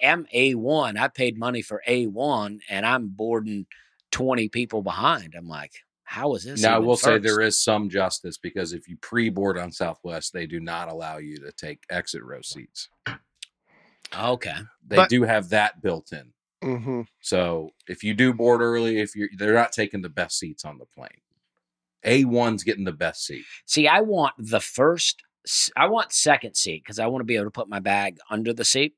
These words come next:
Speaker 1: So I don't want the first one.
Speaker 3: Mm-hmm.
Speaker 1: I want second seat, aisle. That's what I want.
Speaker 2: Oh.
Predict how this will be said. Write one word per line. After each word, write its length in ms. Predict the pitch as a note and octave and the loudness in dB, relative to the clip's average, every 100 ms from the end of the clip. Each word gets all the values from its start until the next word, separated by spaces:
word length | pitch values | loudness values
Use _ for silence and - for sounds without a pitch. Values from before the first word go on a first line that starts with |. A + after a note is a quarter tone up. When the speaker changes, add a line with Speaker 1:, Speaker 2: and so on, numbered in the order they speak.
| _ | _
Speaker 1:
So 120 | - | -4
I 60 | G#2+ | 0
don't 140 | C#3+ | 0
want 140 | E3 - | 0 -2
the 80 | - | -2
first 360 | C#3 G2+ - | -2 -2 -4
one. 160 | D2+ D2+ | -10 -4
Speaker 3:
Mm-hmm. 260 | A#2 A2+ G#2+ - - | -2 0 -4 -8 -10
Speaker 1:
I 40 | |
want 160 | G#2 - | -6 2
second 400 | - D3 C#3+ B2 | 4 4 0 -4
seat, 320 | A#2 A2 G#2+ _ _ _ _ - | 0 0 -2 _ _ _ _ -4
aisle. 360 | G2 D#2 C#2 _ _ | -2 -2 -6 _ _
That's 220 | G2+ G2 F2 | -6 -4 -4
what 80 | |
I 100 | D2 | -10
want. 640 | D2 _ _ _ _ D2+ F2 | -12 _ _ _ _ -16 -12
Speaker 2:
Oh. 360 | F#2 D2 - | -12 -12 -16